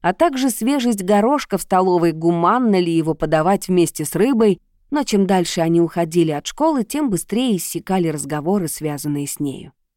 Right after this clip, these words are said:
И на первый план выдвигалась вторая жизнь и ее проблемы.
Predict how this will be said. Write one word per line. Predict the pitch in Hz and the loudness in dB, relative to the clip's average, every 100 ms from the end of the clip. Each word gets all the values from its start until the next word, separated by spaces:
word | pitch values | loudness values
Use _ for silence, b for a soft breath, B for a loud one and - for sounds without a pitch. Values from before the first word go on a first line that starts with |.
| _ | _
И | - 175 | 0 2
на | 170 | 2
первый | - 175 147 143 | 0 -2 -2 -4
план | 143 160 165 226 247 B B B | -6 -2 0 0 -2 B B B
выдвигалась | 220 170 170 151 160 156 151 - - | 0 2 0 0 -2 -2 -4 -8 -14
вторая | - - - 208 202 240 175 139 | -16 -8 0 2 2 0 -2 -6
жизнь | - 135 - - - _ _ | -10 -14 -14 -18 -20 _ _
и | 247 | 2
ее | 202 175 185 147 139 | 4 4 0 -2 -8
проблемы. | 151 139 135 117 - | -8 -8 -8 -12 -16